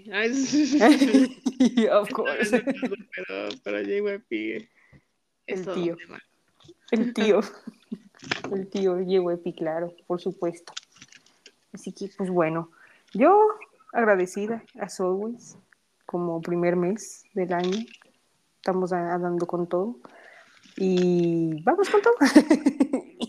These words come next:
Speaker 2: En conclusión, vamos con todo. Gracias por escucharme, este, cada semana. Escuchen las recomendaciones, por favor, y las recomendaciones especiales, por favor. Son muy buenas recomendaciones, sí que sí.
Speaker 1: Vean
Speaker 2: Y
Speaker 1: el
Speaker 2: el
Speaker 1: video de Tochit. <laughs>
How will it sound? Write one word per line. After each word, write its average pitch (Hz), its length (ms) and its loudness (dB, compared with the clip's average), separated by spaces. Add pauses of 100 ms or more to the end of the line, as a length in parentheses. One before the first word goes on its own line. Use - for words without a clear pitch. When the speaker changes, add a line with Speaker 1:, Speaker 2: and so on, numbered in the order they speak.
Speaker 2:
En 226 100 -4
conclusión, 214 460 0
vamos 202 260 -4
con 185 160 -12
todo. 208 440 -6 (340)
Gracias 185 340 -2
por 170 140 -10
escucharme, 214 500 -4 (400)
este, 185 240 -4
cada 170 220 0
semana. 247 460 0 (680)
Escuchen 285 380 4
las 285 100 2
recomendaciones, 180 680 -4
por 185 120 -12
favor, 170 260 0
y 185 60 -2
las 175 100 -6
recomendaciones 151 760 -10
especiales, 170 580 -10
por - 120 -12
favor. - 320 -16 (240)
Son 165 240 -8
muy 160 140 -4
buenas 156 320 -6
recomendaciones, 202 840 -8
sí - 240 -8
que - 120 -8
sí. 254 100 -2
Speaker 1:
Vean 294 140 0
Speaker 2:
Y - 40 2
Speaker 1:
el 311 80 4
Speaker 2:
el 330 40 4
Speaker 1:
video 285 220 0
de 294 120 0
Tochit. 330 560 -2 (440)
<laughs> 220 600 -2